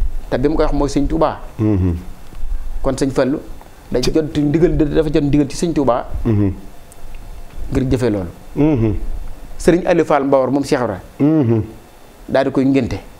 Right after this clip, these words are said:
Speaker 2: Cey.
Speaker 1: Ba nii may wax ak yow, sëñ Cheikh Fall Mbawar mi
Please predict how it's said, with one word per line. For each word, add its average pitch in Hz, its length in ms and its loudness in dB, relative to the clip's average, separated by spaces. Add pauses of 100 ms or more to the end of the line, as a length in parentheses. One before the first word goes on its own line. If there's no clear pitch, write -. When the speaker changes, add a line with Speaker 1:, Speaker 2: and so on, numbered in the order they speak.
(420)
Speaker 2:
Cey. 113 360 4 (360)
Speaker 1:
Ba 139 160 4
nii 196 180 4
may 196 220 4
wax 156 80 2
ak 156 80 2
yow, 135 80 2
sëñ 156 160 0
Cheikh 147 160 0
Fall 135 240 2
Mbawar 127 240 2
mi 135 100 2